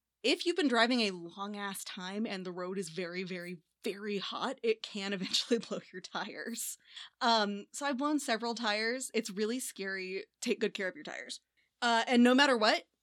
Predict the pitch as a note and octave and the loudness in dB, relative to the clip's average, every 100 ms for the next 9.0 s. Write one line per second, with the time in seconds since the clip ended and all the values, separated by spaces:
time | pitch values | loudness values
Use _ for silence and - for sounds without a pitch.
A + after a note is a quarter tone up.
0 | _ A#3+ B3+ D#4+ D4+ C#4 C4 - C4 C4 | _ 2 4 4 2 2 -2 -2 0 0
1 | - A3+ G#3 F#3+ G#3+ B3 B3+ G#3 G3+ F#3+ | -4 -6 -2 -2 0 -2 0 -2 -2 -2
2 | F#3+ G3+ G3+ A3+ A3 A3+ - G#3+ F#3+ G2+ | -4 -2 -2 0 2 0 0 -4 -4 -6
3 | - _ _ G#3+ A3 G#3+ A#3 G#3 F#3+ F3+ | -14 _ _ 4 6 10 10 8 4 0
4 | F#3+ F#3 F3 - - A#3 _ - _ C4+ | -2 -6 -12 -14 -16 -16 _ -20 _ 2
5 | D4 D4+ E4 D4 E4 A#3 G#3 A#3 A3+ A3 | 4 6 4 2 2 4 4 4 0 0
6 | F#3+ G#3 C#4 C4+ - - B3+ C#4 _ G#3+ | -2 0 2 2 0 2 2 2 _ -6
7 | A3 G3+ G3+ G3 G3 G3+ - A3 A3+ A#3 | -2 -2 -2 -4 -6 -8 -8 0 0 2
8 | C#4+ C4+ C4+ A3+ A#3 G#3+ G3+ G3+ G4 | 2 4 2 4 4 4 2 0 -2